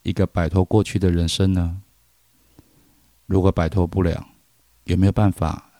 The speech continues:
与过去和平共存呢？和平不是无尘无扰，恰恰相反的是，走进红尘后才能体会的宁静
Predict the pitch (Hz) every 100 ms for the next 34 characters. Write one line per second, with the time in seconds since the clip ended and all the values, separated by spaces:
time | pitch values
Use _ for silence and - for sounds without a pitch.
0 | _ - 85 - 98 90 98 90 90 _
1 | _ _ _ - 90 85 78 80 82 -
2 | 90 85 - 80 78 80 _ _ _ _
3 | _ _ _ _ _ _ _ _ _ _
4 | _ _ _ _ _ 104 104 98 90 90
5 | 95 87 95 87 71 87 92 - 80 78
6 | 80 - _ _ _ - 87 82 - -
7 | _ _ _ _ _ _ _ _ _ -
8 | _ _ - 113 - 104 - 104 - 82
9 | 80 87 95 85 110 - _ _ _ _
10 | - 92 - 107 90 92 - 85 82 95
11 | 85 - _ _ _ _ - - 90 92
12 | - 87 87 90 80 - _ - 87 87
13 | - 98 82